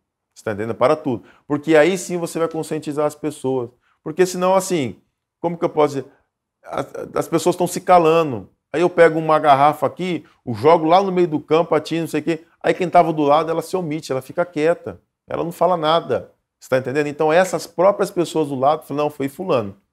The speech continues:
Olha aqui, ó, foi ciclano." Eu não vou me compactuar, compactuar com isso aqui, não.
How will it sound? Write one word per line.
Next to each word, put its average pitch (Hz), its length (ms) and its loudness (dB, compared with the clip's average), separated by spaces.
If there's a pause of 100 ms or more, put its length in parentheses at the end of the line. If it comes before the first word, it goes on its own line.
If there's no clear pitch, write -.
(140)
Olha 127 140 -4
aqui, 127 140 -4
ó, 90 80 -2
foi 117 140 -6
ciclano." 151 340 -2 (160)
Eu 123 160 4
não 190 140 2
vou 185 180 0
me 196 100 -6
compactuar, 185 460 -2 (220)
compactuar 156 420 0
com 151 40 -10
isso - 80 -8
aqui, 160 120 -6
não. 160 260 -4